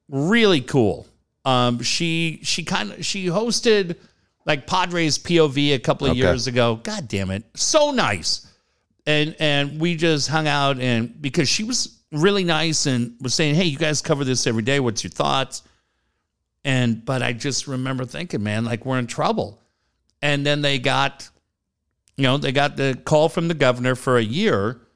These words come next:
Speaker 1: and we just wanted to give everybody, like, four months off to recharge. And thirteen sixty was like, "Yeah, you gotta keep going on it." I was like, "Dude, it's like playing Christmas music
Speaker 2: Yeah.
Speaker 1: on the twenty-eighth." And everybody had hit the wall. I get it.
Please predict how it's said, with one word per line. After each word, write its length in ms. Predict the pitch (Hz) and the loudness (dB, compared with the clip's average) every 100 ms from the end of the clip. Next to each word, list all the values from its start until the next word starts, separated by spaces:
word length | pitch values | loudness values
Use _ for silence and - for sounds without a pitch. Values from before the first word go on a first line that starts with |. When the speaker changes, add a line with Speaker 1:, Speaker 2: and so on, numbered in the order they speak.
| _ _ _ _ 147 | _ _ _ _ -4
Speaker 1:
and 180 | 143 143 | -2 -2
we 120 | 247 | -2
just 240 | 285 247 | -2 -2
wanted 260 | 180 180 170 | 0 -2 -4
to 80 | 135 | -6
give 380 | 113 147 127 | 0 2 2
everybody, 500 | 135 139 147 127 127 | 0 0 0 0 0
like, 240 | 120 110 - | 0 -2 -4
four 340 | - 143 143 | -2 2 4
months 360 | 127 117 104 - | 2 0 0 0
off 340 | 92 92 - | 2 0 -2
to 100 | - 95 | -4 -2
recharge. 880 | 101 92 - 98 85 82 80 - - _ - | -4 -2 0 0 0 -4 -8 -14 -18 _ -4
And 200 | 110 104 | -2 0
thirteen 400 | 113 110 117 104 | -2 -2 -4 -4
sixty 320 | - - - | -4 -4 -4
was 140 | 104 98 | -4 -2
like, 280 | 92 87 | -2 -2
"Yeah, 80 | 131 | -2
you 100 | 104 | 0
gotta 160 | 92 90 | -4 -6
keep 200 | - 92 | -4 -4
going 320 | 104 110 101 | 0 0 -2
on 160 | 80 82 | -4 -12
it." 100 | - | -12
I 120 | 117 | -12
was 140 | 120 156 | -10 -12
like, 160 | 151 | -12
"Dude, 260 | - 240 127 | -8 -8 -8
it's 600 | 113 _ _ _ _ _ | -14 _ _ _ _ _
like 160 | 208 214 | -10 -6
playing 220 | 220 226 | -6 -4
Christmas 520 | 220 233 - 196 - | 0 0 0 -2 0
music 320 | 127 110 98 | 0 0 0
Speaker 2:
Yeah. 120 | 80 85 | 2 0
Speaker 1:
on 60 | |
the 60 | 147 | -2
twenty-eighth." 880 | - 151 180 175 190 233 113 - _ _ _ _ _ _ _ - | -6 -4 -2 0 0 0 -4 -8 _ _ _ _ _ _ _ -4
And 160 | 127 | 0
everybody 440 | 131 143 143 151 160 | 2 0 0 0 0
had 100 | 156 | 0
hit 140 | 180 | -2
the 60 | 180 | -4
wall. 300 | 165 - - | -4 -4 -2
I 80 | 160 | -4
get 260 | 180 104 | -2 -4
it. 120 | 160 | -4